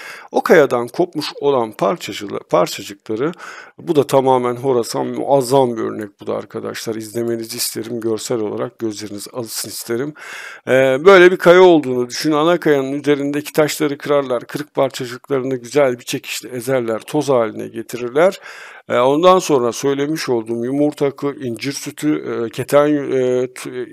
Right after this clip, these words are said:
kaynatılmak suretiyle dış budak ağacı kaynatılır. Arpa su kaynatılır. Bu arpanın suyu yapışkan bir hal alır, kaynar olarak dökülür. İçine kireç dökülür arkadaşlar. Üç,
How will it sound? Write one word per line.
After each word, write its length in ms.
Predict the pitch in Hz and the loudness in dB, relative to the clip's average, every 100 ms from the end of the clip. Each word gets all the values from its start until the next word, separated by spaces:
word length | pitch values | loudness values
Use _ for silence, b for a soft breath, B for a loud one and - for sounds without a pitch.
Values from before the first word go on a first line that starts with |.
| 101 - - | -16 -20 -6
kaynatılmak 680 | 139 139 135 131 131 135 143 | 2 2 2 -2 -6 -4 -4
suretiyle 760 | - 139 139 139 131 131 123 110 | -4 -6 -6 -6 -4 -2 -2 -4
dış 240 | 135 - | -8 -8
budak 280 | 127 147 143 | -2 -2 0
ağacı 280 | 120 127 139 | -2 -2 -4
kaynatılır. 600 | 127 117 120 - 147 165 B B B B B | -2 -2 -4 -6 -6 -8 B B B B B
Arpa 440 | 135 160 156 208 | 8 8 10 8
su 420 | 190 - - - - | 6 2 -8 -12 -2
kaynatılır. 760 | - 147 139 123 - 160 185 147 | 6 8 8 0 0 4 4 4
Bu 80 | |
arpanın 540 | 131 156 147 - 151 156 - | 0 0 0 2 4 2 -4
suyu 300 | 131 147 160 | -4 0 0
yapışkan 680 | 135 - - - 160 156 139 | -2 -4 -6 2 4 4 2
bir 40 | 127 | -4
hal 420 | 107 131 147 127 | -2 6 6 6
alır, 200 | 113 117 | -2 -8
kaynar 420 | - 123 127 135 | -2 0 0 0
olarak 480 | 120 110 107 107 - | -2 -4 -6 -8 -10
dökülür. 400 | 123 - 131 175 B B B B | -10 -4 0 0 B B B B
İçine 380 | - 143 143 139 | -4 2 2 2
kireç 460 | - 151 185 - | 4 8 8 6
dökülür 360 | 131 - - 110 | -4 -10 -10 -6
arkadaşlar. 720 | 110 113 117 113 113 - 131 - - | -4 -4 -6 -4 -4 0 -2 -2 -4
Üç, 300 | 185 - | -2 -2